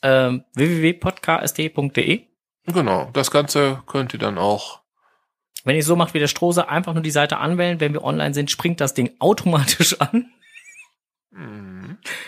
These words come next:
Speaker 2: Tut's
Speaker 1: Strose
Speaker 2: wirklich?
Speaker 1: hat da <laughs> Erfahrung mit.
Speaker 2: <laughs> Tut's wirklich?
Speaker 1: Und ansonsten, äh, denke ich, werden wir vielleicht den einen oder anderen noch mal hier oder da oder wie auch immer, äh, vielleicht auch noch sehen.
Speaker 2: Mhm.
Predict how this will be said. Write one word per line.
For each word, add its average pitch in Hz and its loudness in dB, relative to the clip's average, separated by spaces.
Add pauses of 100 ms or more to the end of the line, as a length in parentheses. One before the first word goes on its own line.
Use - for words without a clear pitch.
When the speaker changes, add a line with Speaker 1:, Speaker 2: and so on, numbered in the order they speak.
(220)
Speaker 2:
Tut's - 0
Speaker 1:
Strose 180 2
Speaker 2:
wirklich? 165 4
Speaker 1:
hat 151 -2
da 156 6
<laughs> 151 4
Erfahrung 151 2
mit. 196 4 (440)
Speaker 2:
<laughs> - -20
Tut's - -10
wirklich? 131 -12 (1080)
Speaker 1:
Und 180 6
ansonsten, 226 4
äh, 196 4
denke 220 4
ich, 202 -4
werden 202 2
wir 196 -4
vielleicht 180 0
den 165 -2
einen 185 2
oder 165 0
anderen 175 2
noch 160 -2
mal 143 2
hier 175 4
oder 139 -2
da 147 2
oder 123 0
wie 123 -2
auch 113 -4
immer, 139 2
äh, 120 0
vielleicht 113 -4
auch - -2
noch 104 -4
sehen. 113 4
Speaker 2:
Mhm. 110 -6